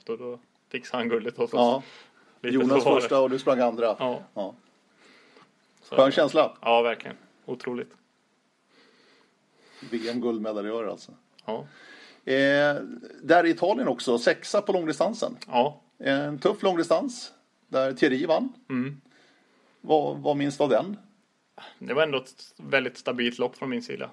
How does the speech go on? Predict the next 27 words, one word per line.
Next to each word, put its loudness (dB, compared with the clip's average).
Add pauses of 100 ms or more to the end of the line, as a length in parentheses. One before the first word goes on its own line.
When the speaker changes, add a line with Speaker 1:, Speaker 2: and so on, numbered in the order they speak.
Speaker 1:
Det -10
var, -4
jag -8
kände -8
mig -10
l-, -12 (580)
lite -6
så -2
här 2
osäker -4
i -2
vägvalsbedömning -4
fortfarande, -8
efter, -14
även -6
om -10
jag -8
hade -6
varit -8
där, -6 (280)
sprungit -6
hur 2
många -2
pass -16
som -10
helst, -12
så -10